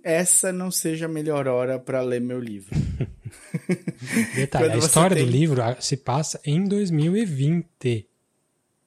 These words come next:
Speaker 1: É,
Speaker 2: Eu não,
Speaker 1: é,
Speaker 2: não
Speaker 1: é.
Speaker 2: tenho certeza se o livro, sim, mas a série se
Speaker 1: A série,
Speaker 2: passa,
Speaker 1: sim.
Speaker 2: a, a pandemia acontece em dois mil e vinte.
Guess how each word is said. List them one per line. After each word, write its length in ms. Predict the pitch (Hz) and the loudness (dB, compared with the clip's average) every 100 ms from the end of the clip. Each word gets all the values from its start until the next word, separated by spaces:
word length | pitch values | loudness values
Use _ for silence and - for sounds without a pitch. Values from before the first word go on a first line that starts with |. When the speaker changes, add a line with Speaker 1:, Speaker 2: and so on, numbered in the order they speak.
| _ _ _ _ - | _ _ _ _ -6
Speaker 1:
É, 140 | 156 | 0
Speaker 2:
Eu 60 | 131 | 2
não, 120 | 156 | 2
Speaker 1:
é, 60 | |
Speaker 2:
não 200 | 147 151 | 2 0
Speaker 1:
é. 40 | 139 | 0
Speaker 2:
tenho 160 | 147 | 0
certeza 320 | 131 135 151 135 | 0 2 0 2
se 100 | 143 | 0
o 60 | |
livro, 380 | 123 123 123 120 | 2 2 0 -4
sim, 240 | - 123 | -4 -2
mas 240 | 117 113 117 | -2 -2 -2
a 120 | 110 | -2
série 480 | - - 127 180 185 | -2 0 0 0 -2
se 120 | - | -4
Speaker 1:
A 60 | - | -6
série, 220 | - 117 | -2 0
Speaker 2:
passa, 260 | 151 - 123 | 0 -2 -4
Speaker 1:
sim. 160 | 107 - _ - - | -6 -16 _ -20 -10
Speaker 2:
a, 120 | - 123 | -4 -4
a 120 | - | -2
pandemia 540 | - 131 127 127 147 | -2 0 2 2 2
acontece 560 | 160 147 127 151 156 170 | 2 -2 0 0 0 -2
em 340 | 143 151 202 | 0 2 2
dois 200 | 196 190 | 2 0
mil 140 | 175 180 | 0 0
e 60 | |
vinte. 480 | 156 117 110 - - | 0 -2 -6 -14 -20